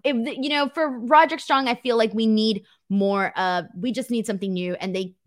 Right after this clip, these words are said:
I don't wanna see anything more with the Diamond Mine. Uh, I don't wanna see anything more with that at all, guys, at all. Um, all right, so, uh, let's go ahead and continue on from this. Let's see where we're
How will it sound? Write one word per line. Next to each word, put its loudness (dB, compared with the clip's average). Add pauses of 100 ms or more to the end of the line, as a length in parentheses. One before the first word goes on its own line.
I 0
don't 2
wanna 0
see -6
anything 0
more 2
with -2
the -4
Diamond 0
Mine. -4
Uh, -6 (160)
I -4
don't 2
wanna -8
see -10
anything -4
more 0
with -6
that -4 (400)
at 0 (420)
all, 2
guys, -6 (120)
at 2 (240)
all. 0 (440)
Um, 6 (180)
all 8
right, -2
so, 2 (760)
uh, 4
let's 0
go -2
ahead -2
and 2
continue 0
on 0
from -4
this. 0
Let's -8
see -4
where -4
we're -8